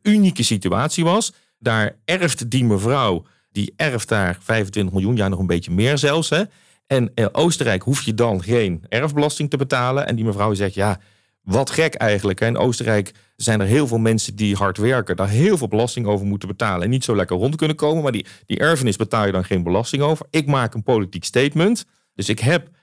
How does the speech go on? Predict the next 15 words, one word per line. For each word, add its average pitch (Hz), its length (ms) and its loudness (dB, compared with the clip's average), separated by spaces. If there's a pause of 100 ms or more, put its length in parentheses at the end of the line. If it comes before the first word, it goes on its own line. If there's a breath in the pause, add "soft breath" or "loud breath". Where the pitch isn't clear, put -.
(340)
gratis 147 840 0
die 110 160 0
vijfentwintig 107 500 2
miljoen 92 260 0
gekregen, 151 540 0
hè, 127 140 0
geen 123 320 0
erfbelasting 139 580 -2
betaald. 139 380 -2 (340)
En 131 220 0
ik 208 160 0
ga 113 240 0
die 110 140 0
vijfentwintig 107 640 -2
miljoen 107 440 2